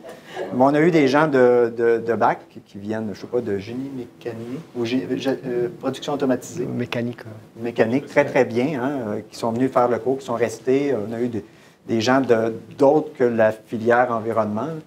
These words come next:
Speaker 1: mais, euh, on leur dit carte sur table comment ça se passe.
Speaker 2: Ouais.
Speaker 1: Donc, euh,
Speaker 2: Il y a des gens qui n'ont pas plus
Speaker 1: Ouais.
Speaker 2: de temps à consacrer, parce que bien sûr que des fois, ça peut décaler un peu. La, la flexibilité dans,
Speaker 1: Mm.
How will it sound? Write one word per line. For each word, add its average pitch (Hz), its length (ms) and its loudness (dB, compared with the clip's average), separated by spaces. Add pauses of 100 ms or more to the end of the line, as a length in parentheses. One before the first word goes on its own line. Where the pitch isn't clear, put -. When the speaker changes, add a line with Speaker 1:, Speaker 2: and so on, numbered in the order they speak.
(640)
Speaker 1:
mais, 120 340 4
euh, 113 720 6
on 123 100 2
leur 127 180 4
dit 131 200 -4
carte 135 220 2
sur - 160 -4
table 120 260 2
comment 113 160 -8
ça 104 140 -6
se - 80 -14
passe. - 340 -6 (160)
Speaker 2:
Ouais. - 80 -12 (100)
Speaker 1:
Donc, - 100 -14 (140)
euh, 98 40 -14 (400)
Speaker 2:
Il - 20 -4
y - 20 -2
a - 20 -2
des 127 140 0
gens 151 160 0
qui 127 80 -4
n'ont 127 40 -2
pas 139 320 2 (140)
plus 175 240 -2
Speaker 1:
Ouais. 131 60 -10
Speaker 2:
de 143 120 -2
temps 151 300 -4
à 135 100 -2
consacrer, 143 640 -6
parce 143 160 -14
que - 60 -16
bien 120 160 -8
sûr 143 320 -4
que 127 80 -4
des 120 160 -4
fois, 139 140 -2
ça 131 120 -8
peut - 140 -12
décaler 135 520 -2
un 131 120 -6
peu. 156 240 0
La, 123 180 -2
la 120 160 -6
flexibilité 139 800 -2
dans, 139 180 -2
Speaker 1:
Mm. 123 40 -6